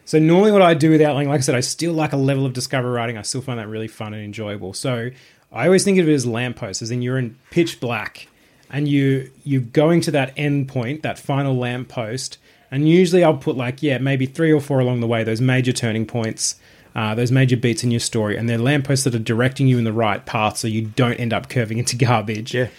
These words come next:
Speaker 1: And once I've got those four or five beats out and I think I've got a f-, a sort of broad overview of what my story is, then I can keep going because at least I know I'm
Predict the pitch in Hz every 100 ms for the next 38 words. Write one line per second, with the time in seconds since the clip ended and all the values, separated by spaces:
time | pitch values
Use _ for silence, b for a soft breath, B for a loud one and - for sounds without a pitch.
0 | B B 127 156 180 196 160 160 139 147
1 | 135 - - 185 180 170 165 147 123 143
2 | 165 - 185 180 135 131 139 127 120 123
3 | - - _ - 131 123 - 139 110 127
4 | 151 175 190 - 165 175 196 208 208 208
5 | - - 196 202 254 226 - b b 131
6 | 131 156 156 156 135 143 - 123 117 110
7 | 107 123 131 120 135 147 - 156 139 131
8 | 123 117 117